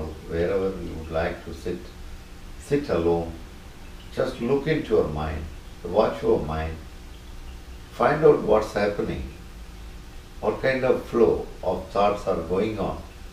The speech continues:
day in and day out. Find out.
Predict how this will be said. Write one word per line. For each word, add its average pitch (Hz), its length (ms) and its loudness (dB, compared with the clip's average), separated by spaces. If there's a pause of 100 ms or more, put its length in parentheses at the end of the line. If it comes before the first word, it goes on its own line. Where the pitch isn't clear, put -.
(140)
day 101 240 0
in 98 320 -6
and 85 160 -6
day 87 180 6
out. 92 240 2 (680)
Find 143 260 2
out. - 260 0